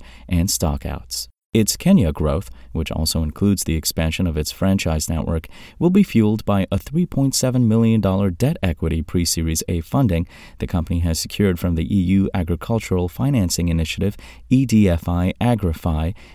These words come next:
and SeedStars Africa Ventures, S A V. The new funding, which includes one point seven million dollars equity, follows one point one million dollars capital raised in twenty twenty-one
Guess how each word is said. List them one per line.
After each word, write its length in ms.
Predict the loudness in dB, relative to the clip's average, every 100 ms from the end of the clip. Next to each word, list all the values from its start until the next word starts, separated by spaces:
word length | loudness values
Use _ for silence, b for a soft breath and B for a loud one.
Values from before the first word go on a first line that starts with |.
| B
and 160 | 2
SeedStars 720 | 2 0 0 0 0 0 0 0
Africa 380 | 0 -2 -2
Ventures, 500 | 0 0 0 -4 -4 -6
S 160 | -4 -2
A 100 | -2
V. 300 | 0 -2 -2 B B B -4
The 80 |
new 160 | -2 -2
funding, 480 | 0 0 0 -2 -2
which 300 | -2 -4 -4
includes 500 | -4 -2 0 0 0
one 160 | -2
point 200 | 0 0
seven 320 | 0 0 0 2
million 300 | 2 2 2
dollars 400 | 0 0 0 -2
equity, 480 | -4 -2 -2 -2 B B B
follows 480 | 0 4 4 2 2
one 200 | 0 0
point 260 | 0 2
one 200 | 4 4
million 300 | 4 4 4
dollars 460 | 4 2 0 -2 -4
capital 500 | -2 -2 0 -2 0
raised 320 | 0 -2 -2
in 140 | -2
twenty 240 | -2 -4 -4
twenty-one 500 | -2 -2 -2 -2